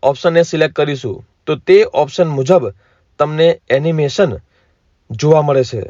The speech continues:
તેમજ પસંદ હોય તેને સિલેક્ટ કરીશું, તો બાજુમાં તે માટેનું મોશન એનિમેશન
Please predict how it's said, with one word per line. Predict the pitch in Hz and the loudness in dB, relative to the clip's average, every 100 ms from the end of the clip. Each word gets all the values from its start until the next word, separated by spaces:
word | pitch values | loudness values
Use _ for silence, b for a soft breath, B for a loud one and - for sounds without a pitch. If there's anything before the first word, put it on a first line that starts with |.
| - _ _ _ _ _ _ _ _ _ _ _ _ _ _ _ _ _ _ _ _ _ _ _ _ _ _ _ _ _ _ - | -16 _ _ _ _ _ _ _ _ _ _ _ _ _ _ _ _ _ _ _ _ _ _ _ _ _ _ _ _ _ _ 0
તેમજ | 156 196 127 - - _ _ _ _ _ _ _ _ _ _ _ - | 2 2 -2 -8 -16 _ _ _ _ _ _ _ _ _ _ _ -4
પસંદ | 151 202 190 | -2 0 2
હોય | 185 170 - - | 4 4 0 -4
તેને | 147 156 | -2 -2
સિલેક્ટ | 156 156 170 | 0 0 2
કરીશું, | 180 175 175 185 _ _ _ _ | 2 2 -2 -12 _ _ _ _
તો | 160 | 0
બાજુમાં | 147 139 165 190 113 80 _ _ _ - | 2 2 2 0 0 -4 _ _ _ 2
તે | 180 | 2
માટેનું | 180 156 175 170 127 | 4 0 0 -2 0
મોશન | 131 131 190 185 | 0 0 -2 -2
એનિમેશન | - 156 160 160 196 | -2 0 0 0 0